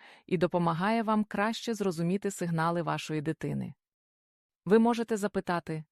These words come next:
"Навіщо мені І Пі Бі?" Іноді дитина багато плаче,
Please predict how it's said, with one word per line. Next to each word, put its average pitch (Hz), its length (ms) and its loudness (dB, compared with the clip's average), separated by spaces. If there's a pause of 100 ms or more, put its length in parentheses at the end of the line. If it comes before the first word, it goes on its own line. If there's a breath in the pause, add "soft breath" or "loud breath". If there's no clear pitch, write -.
(260)
"Навіщо 226 480 0
мені 196 380 2
І 185 80 -4
Пі 180 180 -4
Бі?" 151 300 -8 (680)
Іноді 254 400 2
дитина 220 380 0
багато 190 380 -2
плаче, 165 560 -6